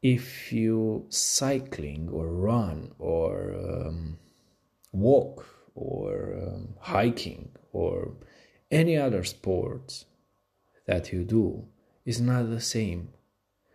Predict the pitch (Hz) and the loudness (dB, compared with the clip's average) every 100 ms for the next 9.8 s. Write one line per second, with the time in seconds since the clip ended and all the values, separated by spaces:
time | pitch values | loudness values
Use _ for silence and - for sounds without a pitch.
0 | _ _ 139 147 147 135 131 120 113 107 | _ _ 0 4 4 4 4 4 0 -2
1 | - 107 104 101 95 - 98 107 - 104 | -4 -2 0 0 -4 -6 -6 -6 -6 -4
2 | 92 85 80 _ _ _ _ _ _ _ | -2 -2 -6 _ _ _ _ _ _ _
3 | - 110 101 - 82 - - - _ _ | 0 4 4 0 -12 -12 -14 -16 _ _
4 | _ _ _ _ - 87 82 101 95 107 | _ _ _ _ 0 0 0 -6 -4 -4
5 | - 107 95 92 87 - 90 80 - 92 | -2 -2 0 0 0 -2 -2 -2 -4 -10
6 | - - _ 92 95 95 - 95 90 87 | -12 -20 _ -2 0 -2 -2 2 2 0
7 | - - - _ - - - - - - | -10 -20 -20 _ -14 -12 -12 -12 -12 -8
8 | 85 80 90 110 101 76 - 80 - 101 | -4 0 2 2 2 -2 -6 -8 -4 -4
9 | 90 - - - - - 131 | -4 -6 -10 -12 -10 -8 -8